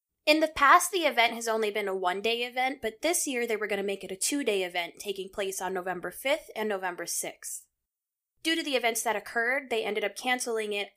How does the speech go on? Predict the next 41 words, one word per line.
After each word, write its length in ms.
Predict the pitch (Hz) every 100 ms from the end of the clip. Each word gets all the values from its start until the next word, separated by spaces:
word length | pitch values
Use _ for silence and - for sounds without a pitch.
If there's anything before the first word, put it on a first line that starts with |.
| -
after 400 | 196 196 - 202
the 80 | 190
November 460 | 190 185 175 180
fifth 320 | 175 233 202
performance, 560 | - 196 185 170 170 165
so 140 | 185
it 100 | 175
didn't 240 | 185 185 -
go 140 | 175
on 180 | 170 165
to 100 | 170
November 380 | 156 151 151 147
sixth. 580 | - - - - - - _ _ _ _ _ _ _ _
Things 280 | - 370 381
got 180 | 403 294
hectic 540 | 254 247 - 285 -
pretty 320 | - 339 370 403
much 240 | 269 -
from 160 | 254 233
the 80 |
very 260 | 202 190 190
beginning. 560 | 180 170 160 156 - - _ _ _ _ _ _ _ -
People 260 | 339 349
started 340 | 349 359 349 254
rushing 380 | 240 247 302 294
a 40 |
V 160 | 240 233
I 120 | 240
P 200 | 240 226
entrance 440 | 214 220 247 247
and 100 | 220
things 180 | 226 233
were 60 | 277
getting 240 | 311 294
knocked 260 | 208 208 -
down, 300 | 196 202 220
including 420 | 208 - 233 220
people 460 | - 285 302 302 294
and 280 | 226 233 233
metal 200 | 214 202
detectors. 840 | 190 196 185 170 185 214 240 -